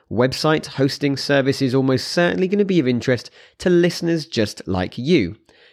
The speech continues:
I host all of my websites with thirty-four S P, and I do this because they put sustainable and ethical practices first, because they have an awesome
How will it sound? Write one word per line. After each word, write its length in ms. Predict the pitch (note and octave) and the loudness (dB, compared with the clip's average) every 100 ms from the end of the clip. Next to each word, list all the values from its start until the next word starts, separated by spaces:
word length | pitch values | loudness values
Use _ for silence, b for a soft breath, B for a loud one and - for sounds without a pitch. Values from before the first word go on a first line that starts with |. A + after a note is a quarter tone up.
| b b | b b
I 260 | C#3+ D3+ D#3 | 4 4 4
host 340 | C#3 C3 - _ | 2 0 -4 _
all 260 | D#3 D#3 D#3 | 2 4 4
of 80 | C3+ | 2
my 100 | B2+ | 0
websites 560 | A#2+ G#2+ - G#2+ - | 0 0 -2 -4 -4
with 140 | G#2+ - | -6 -2
thirty-four 480 | A2 G2+ - G#2 G2 | -2 -2 -2 0 0
S 80 | |
P, 180 | - G#2+ | 0 0
and 100 | G#2+ | 2
I 60 | A2+ | 2
do 160 | C#3+ | 4
this 220 | C#3+ C3+ - B B B - | 2 0 -6 B B B -8
because 260 | B2 A#2 | -2 0
they 160 | A2+ A#2 | 0 0
put 240 | - A2 | 0 -4
sustainable 840 | - G#2 - D3 C#3+ C#3 D3 D3+ _ A2 | -2 -4 0 2 4 4 2 0 _ -4
and 140 | G#2 - - | -4 -4 -2
ethical 420 | B2+ - A#2 A2 | -2 -2 -4 -4
practices 580 | - A#2+ - G#2+ A2 F#2+ | -2 -4 -4 -8 -6 -6
first, 580 | - A2 B2 D#3 - - B B B - | -2 0 0 -2 -12 -18 B B B -4
because 200 | C#3 A2+ | -2 0
they 80 | |
have 160 | A#2 A2+ | 0 0
an 120 | A#2 - | -2 2
awesome 640 | C3+ C3+ - A2 G#2 G#2 | 4 4 2 -2 -2 -4